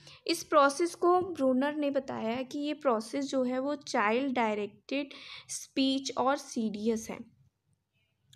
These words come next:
इसको अच्छे से याद करिएगा आप, चाइल्ड डायरेक्ट स्पीच, in short सीडीएस। मीन्स कि जो बच्चे हैं वो डायरेक्टली बात से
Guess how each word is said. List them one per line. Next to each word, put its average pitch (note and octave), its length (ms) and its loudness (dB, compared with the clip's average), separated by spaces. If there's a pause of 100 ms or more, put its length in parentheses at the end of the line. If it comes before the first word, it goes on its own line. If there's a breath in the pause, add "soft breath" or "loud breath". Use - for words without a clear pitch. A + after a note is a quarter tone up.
(140)
इसको D#4 440 4
अच्छे B3 340 0
से C#4+ 140 -4
याद B3+ 220 -2
करिएगा A#3+ 440 0
आप, E4 220 -4
चाइल्ड B3 360 -2
डायरेक्ट A3 680 -2
स्पीच, C#4+ 380 -4 (480 loud breath)
in B3 140 2
short C#4 320 0
सीडीएस। G#3+ 580 -4 (580 loud breath)
मीन्स D4 280 4
कि F4+ 240 2
जो D4+ 540 -4 (240)
बच्चे B3 400 2
हैं E4 220 0
वो F4+ 120 0
डायरेक्टली C4+ 960 2 (260)
बात A#3 560 2 (220)
से D#4 340 -2